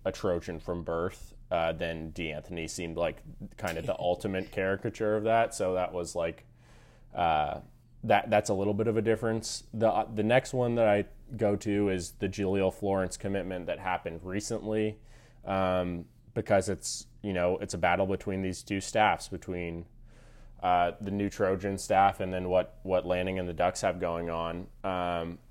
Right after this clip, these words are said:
Speaker 1: and
Speaker 2: Mm-hmm.
Speaker 1: we saw, you know, Lincoln Riley lose a recruiting battle again. And this seemed like, you know, in the,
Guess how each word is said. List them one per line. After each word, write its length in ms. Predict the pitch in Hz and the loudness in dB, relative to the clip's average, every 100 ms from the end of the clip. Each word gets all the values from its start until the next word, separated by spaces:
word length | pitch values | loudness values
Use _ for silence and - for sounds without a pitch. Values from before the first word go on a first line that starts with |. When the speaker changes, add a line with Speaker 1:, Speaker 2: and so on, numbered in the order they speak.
| 101 | -2
Speaker 1:
and 400 | 98 92 90 87 | 0 2 -2 -6
Speaker 2:
Mm-hmm. 280 | 131 - 110 110 | -10 -12 -10 -2
Speaker 1:
we 120 | 104 | -2
saw, 540 | - 107 101 107 107 - | 2 4 8 8 6 4
you 100 | 101 | -4
know, 180 | 95 98 | 0 0
Lincoln 380 | 95 101 107 95 | 0 0 0 0
Riley 380 | 95 104 104 | 2 4 2
lose 480 | 92 87 113 113 101 | 0 0 2 2 0
a 60 | 98 | -2
recruiting 420 | 92 - 98 92 | -6 -4 -6 -4
battle 320 | 87 87 90 90 | 0 0 2 -2
again. 560 | 85 92 98 69 101 - | -2 -2 -2 -4 -10 -8
And 180 | 98 98 | -2 0
this 160 | 107 | 0
seemed 280 | - 110 98 | 0 -2 -2
like, 400 | 95 92 87 - - - - - - | 0 0 0 -4 -20 -20 -20 -20 -4
you 80 | |
know, 140 | 104 104 | 0 2
in 60 | 104 | 2
the, 140 | 101 | 0